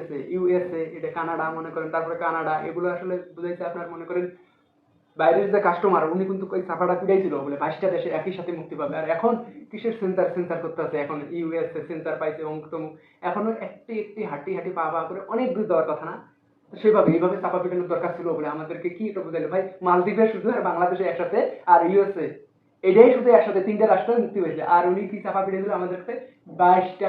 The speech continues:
কান্ট্রিতে একই সাথে মুক্তি পাবে। তো অরণ্য মামুন বলে কথা, সবকিছুই সম্ভব তার দ্বারা, কথাবার্তা তার কোনো ঠিক নাই আমি মনে করি। দেখেন এই যে এখন কি লিখতেছে, আগামীকাল থেকে বাংলাদেশ বিশ্বব্যাপী একশো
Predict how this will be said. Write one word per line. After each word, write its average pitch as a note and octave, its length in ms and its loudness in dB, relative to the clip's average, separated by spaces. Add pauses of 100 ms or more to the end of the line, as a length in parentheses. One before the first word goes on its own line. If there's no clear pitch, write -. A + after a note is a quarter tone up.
কান্ট্রিতে F3 420 -6 (120)
একই F3+ 220 0
সাথে F3 180 -4 (360)
মুক্তি F3+ 260 -8
পাবে। B2 160 -8 (420)
তো E3 120 -14
অরণ্য E3 320 -4
মামুন E3 240 -8
বলে D#3+ 220 -10
কথা, C#3 160 -12 (140)
সবকিছুই E3+ 460 -10
সম্ভব D3 320 -8
তার C#3+ 160 -6
দ্বারা, - 140 -8 (120)
কথাবার্তা D#3 380 -10 (260)
তার E3+ 180 -10
কোনো F#3 140 2 (120)
ঠিক G#3+ 160 -6
নাই G3+ 160 -4
আমি E3+ 160 -8
মনে F3 160 -6
করি। F#3 120 -8 (260)
দেখেন A3 280 6
এই F3+ 80 2
যে E3+ 80 2 (600)
এখন E3+ 260 -4
কি G3 120 -4
লিখতেছে, F#3+ 300 0 (120)
আগামীকাল F#3 420 2 (100)
থেকে F#3+ 160 -2 (100)
বাংলাদেশ F3+ 360 2 (180)
বিশ্বব্যাপী G3 680 0 (720)
একশো A3+ 260 0